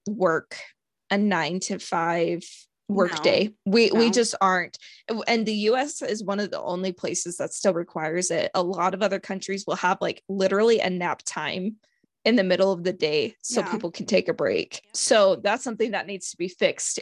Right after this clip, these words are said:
Speaker 1: asap.
Speaker 2: Mm-hmm.
Speaker 1: <laughs>
Speaker 2: And I've heard that a lot of other countries have, like,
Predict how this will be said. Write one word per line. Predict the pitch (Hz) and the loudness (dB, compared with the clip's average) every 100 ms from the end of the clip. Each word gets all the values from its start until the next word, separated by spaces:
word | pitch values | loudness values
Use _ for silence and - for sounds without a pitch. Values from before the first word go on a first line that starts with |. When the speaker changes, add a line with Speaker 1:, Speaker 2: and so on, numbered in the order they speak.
| - | -2
Speaker 1:
asap. | 190 254 233 233 | 2 2 2 0
Speaker 2:
Mm-hmm. | 190 180 202 285 - 440 - 320 - | 0 0 -2 0 2 2 2 0 0
Speaker 1:
<laughs> | - | 0
Speaker 2:
And | 226 226 247 240 247 233 233 240 - - _ - | 2 2 2 0 -2 -2 -4 -6 -8 -12 _ 0
I've | 233 233 | 2 2
heard | 247 233 233 | 2 2 2
that | 220 | -2
a | 202 | 0
lot | 190 190 196 | 2 2 2
of | 190 185 190 196 _ _ - | 0 -2 -4 -10 _ _ -4
other | 214 196 196 | -2 -2 -4
countries | 202 175 - 175 180 | -6 -8 -8 -8 -8
have, | 190 175 170 | -8 -8 -6
like, | 160 | -8